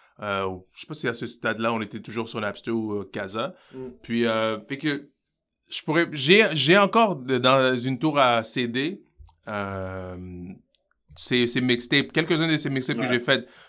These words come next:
Speaker 1: Fait que je pourrais pas trop te dire qu'est-ce qu'il y avait dedans, mais c'était, c'était un ramassis de tout et n'importe quoi, là, hip-hop.
Speaker 2: Ouais.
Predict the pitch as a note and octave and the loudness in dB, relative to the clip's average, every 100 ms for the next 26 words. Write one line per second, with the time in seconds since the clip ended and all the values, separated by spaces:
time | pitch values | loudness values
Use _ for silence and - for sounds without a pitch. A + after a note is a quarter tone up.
0 | - C3 C#3 D#3 F3 A#3+ A#3+ A3 C3 D#3 | -6 -4 -2 -2 0 0 0 -2 0 2
1 | G3 F3 D#3+ - C3 C3+ B2+ D#3 D3+ A#2+ | 2 2 -2 0 2 0 2 2 2 0
2 | A#2 C#3+ D#3+ D3 C3 G3+ F#3+ G3 F#3+ F#3+ | -6 -6 -4 -4 -2 -2 2 0 2 0
3 | A3 D#3+ - G3 F#3 D3+ C#3+ C#3 C3+ - | -2 -8 -6 2 2 4 0 0 -4 -4
4 | A#2+ D#3 F#3 F#3 D#3+ D3 D3+ G3 - - | -6 -2 0 2 0 0 2 0 0 -18
5 | - C3 | -8 -6